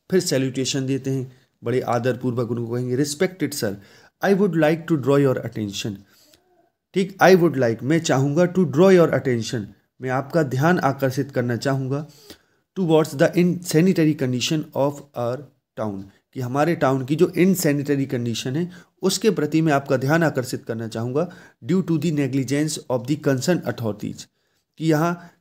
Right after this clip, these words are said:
कंसर्न अथॉरिटीज अर्थात संबंधित अधिकारियों की लापरवाही के कारण the people of our town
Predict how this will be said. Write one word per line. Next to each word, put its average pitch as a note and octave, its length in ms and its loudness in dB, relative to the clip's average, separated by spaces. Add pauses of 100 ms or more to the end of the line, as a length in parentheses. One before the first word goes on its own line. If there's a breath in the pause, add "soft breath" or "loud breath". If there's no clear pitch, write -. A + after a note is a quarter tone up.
(140)
कंसर्न F#3 440 2 (120)
अथॉरिटीज C3+ 560 0
अर्थात D3+ 420 -2
संबंधित E3+ 540 4
अधिकारियों C3+ 520 2
की F3+ 120 -2
लापरवाही C#3 560 4
के C#3+ 140 0
कारण C3+ 360 0 (360 loud breath)
the D3+ 100 2 (120)
people E3+ 340 2
of D3 160 6
our C3+ 280 2
town C#3+ 260 2